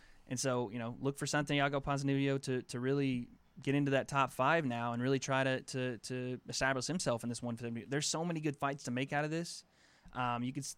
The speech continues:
you could take Ponzinibbio, and now that, you know, Mike Perry unfortunately has lost, he's probably not gonna get that Darren Till fight. And now I've, I've, after, uh, after the fight, they're gonna try to set,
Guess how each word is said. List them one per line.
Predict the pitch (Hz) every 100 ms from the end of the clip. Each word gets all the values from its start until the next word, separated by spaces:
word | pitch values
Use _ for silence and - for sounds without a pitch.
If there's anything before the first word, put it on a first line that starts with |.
| -
you |
could | 147
take | 143 143
Ponzinibbio, | - 139 139 139 139 139 143 143 135
and | 123 123
now | 135 139 151
that, | 131 -
you | 127
know, | 123
Mike | 127 113
Perry | 131 123
unfortunately | 117 139 127 123
has | 113
lost, | 123 143 -
he's | 120
probably | - 147 123
not | 120 123
gonna | 139
get | 135
that | 139 139
Darren | 143 143
Till | 139 143
fight. | 139 143 147
And | -
now | 127 135 131
I've, | 123 -
I've, | 127 123 - _ _ - -
after, | - 135 143 135 131
uh, | 123 123 120 - -
after | 139 139
the | 127
fight, | - 127 123 -
they're | 127
gonna | 127
try | 131 127
to |
set, | 117 110